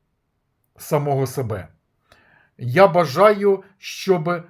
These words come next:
наша збірна вигравала не тільки офіціальні,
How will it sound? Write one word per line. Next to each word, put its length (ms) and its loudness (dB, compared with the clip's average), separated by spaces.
наша 580 -2
збірна 720 -4
вигравала 1000 2
не 140 -10
тільки 420 -6
офіціальні, 760 -10